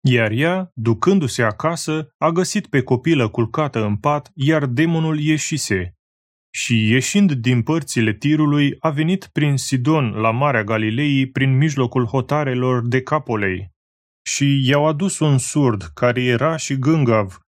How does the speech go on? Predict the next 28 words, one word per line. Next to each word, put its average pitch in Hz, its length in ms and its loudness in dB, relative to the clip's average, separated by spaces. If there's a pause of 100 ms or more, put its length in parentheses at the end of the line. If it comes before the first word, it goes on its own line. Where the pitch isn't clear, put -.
(100)
și - 160 -2
l-au 139 220 2
rugat 139 340 0
să-și - 440 -4
pună 151 240 0
mâna 143 260 0
peste 131 360 -4
el. 123 420 0 (420)
Și, - 160 0
luându-l 127 600 4
din 120 140 2
mulțime 120 560 2
la 113 100 2
o 107 140 2
parte, 151 600 -4
și-a 165 200 -2
pus 175 320 -6
degetele 123 680 0
în 120 180 0
urechile 120 500 0
lui 147 420 0
și, 127 240 -2
scuipând, 135 760 0
s-a - 180 -2
atins 123 400 0
de 127 100 2
limba 143 320 2
lui. 139 400 -4